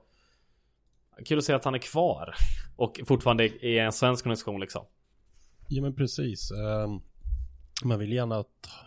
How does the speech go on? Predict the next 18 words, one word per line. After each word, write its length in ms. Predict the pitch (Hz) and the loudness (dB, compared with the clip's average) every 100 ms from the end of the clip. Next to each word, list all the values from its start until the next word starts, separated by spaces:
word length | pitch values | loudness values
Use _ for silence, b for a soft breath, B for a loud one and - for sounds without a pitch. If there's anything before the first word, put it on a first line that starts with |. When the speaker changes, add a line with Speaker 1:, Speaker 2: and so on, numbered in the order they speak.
| - | -16
Speaker 2:
alltså 220 | - - | -14 -12
det 80 | 98 | -12
är 40 | |
klart 180 | - 113 | -6 -6
man 100 | 98 | -6
är 40 | 92 | -8
färdig, 320 | 98 90 98 | -10 -10 -10
man 100 | 85 | -10
vill 80 | 98 | -8
se 120 | 98 | -8
så 120 | - | -6
många 140 | 101 90 | -6 -6
svenska 480 | - 95 - 95 | -8 -8 -6 -8
orgar 360 | - 123 98 92 | -4 -4 -4 -6
som 180 | - 98 | -6 -6
möjligt, 360 | 92 90 90 | -6 -10 -10
även 220 | 95 95 95 | -10 -8 -10
om 240 | 95 | -10